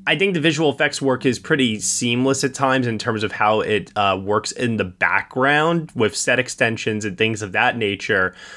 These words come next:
But there really wasn't anything else that stood out to me, even with the, uh, visions in the tank. Uh, nothing ever kinda jumped out at me as, "Oh, this could be a visual effects con-,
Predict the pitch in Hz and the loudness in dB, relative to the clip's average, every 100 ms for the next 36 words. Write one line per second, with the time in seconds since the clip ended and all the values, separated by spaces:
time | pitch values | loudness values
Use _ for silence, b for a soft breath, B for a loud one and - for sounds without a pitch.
0 | B 131 120 131 151 151 135 120 117 113 | B -2 0 2 2 4 2 2 2 2
1 | 110 101 107 104 113 92 - _ - - | 2 2 2 2 -2 -4 -8 _ -4 0
2 | 117 113 - 101 101 - 143 135 139 139 | 0 0 2 0 0 -2 0 2 2 2
3 | 135 139 143 131 120 120 - 120 110 107 | 0 0 0 0 0 -2 0 2 2 2
4 | 104 B B B - 104 95 107 117 117 | -2 B B B 0 0 2 0 0 -2
5 | 104 104 104 90 - - 110 95 90 - | -4 -6 -8 -8 -6 0 0 0 -6 -2
6 | 104 101 98 123 127 143 120 120 107 - | 0 0 0 -2 0 2 2 2 0 -2
7 | 113 101 - 107 101 101 98 95 95 92 | -2 -2 -2 -2 2 2 2 0 0 0
8 | 143 135 120 123 117 104 104 101 95 - | 2 2 0 -2 -2 0 0 0 -2 0
9 | 95 - 98 95 | -2 -4 -8 -10